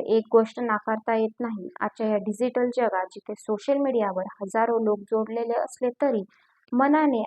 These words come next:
आपण अधिक एकटे झालो आहोत, तिथे अशा सेवांचा उदय अगदी स्वाभाविक आहे.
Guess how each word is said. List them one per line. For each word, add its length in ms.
आपण 200
अधिक 300
एकटे 320
झालो 320
आहोत, 300
तिथे 240
अशा 300
सेवांचा 800
उदय 440
अगदी 300
स्वाभाविक 540
आहे. 220